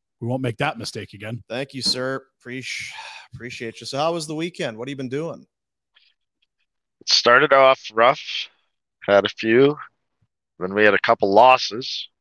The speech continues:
Speaker 2: Mm.
Speaker 3: And you know when you have a few beer and then you go for a spicy chicken sandwich with your old buddy J P Dumont,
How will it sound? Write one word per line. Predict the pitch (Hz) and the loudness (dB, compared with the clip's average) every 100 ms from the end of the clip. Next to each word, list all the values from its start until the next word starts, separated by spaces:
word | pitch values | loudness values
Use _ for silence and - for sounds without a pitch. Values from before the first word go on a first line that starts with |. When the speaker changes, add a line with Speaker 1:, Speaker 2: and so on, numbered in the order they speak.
| _ _ _ _ _ 117 | _ _ _ _ _ _
Speaker 2:
Mm. | 104 - - | -20 -14 -6
Speaker 3:
And | 104 | -2
you | 113 | 2
know | 120 | 2
when | 147 147 | 2 2
you | 120 | 2
have | 127 110 | 2 0
a | |
few | - 120 107 | -2 -2 2
beer | 104 131 | 4 6
and | 143 | 4
then | 120 | 2
you | 117 | 4
go | 113 | 2
for | - 104 | 4 2
a | 90 | 2
spicy | - 120 113 104 - | 4 2 2 0 2
chicken | 113 - 95 | 2 2 -2
sandwich | - 107 113 135 - 113 | 4 4 4 2 0 0
with | - | -2
your | 95 107 | 2 4
old | 107 - | 4 4
buddy | 101 98 | 2 4
J | - 98 101 | 4 4 2
P | 104 | -2
Dumont, | 92 101 113 110 110 - | 0 0 2 2 2 0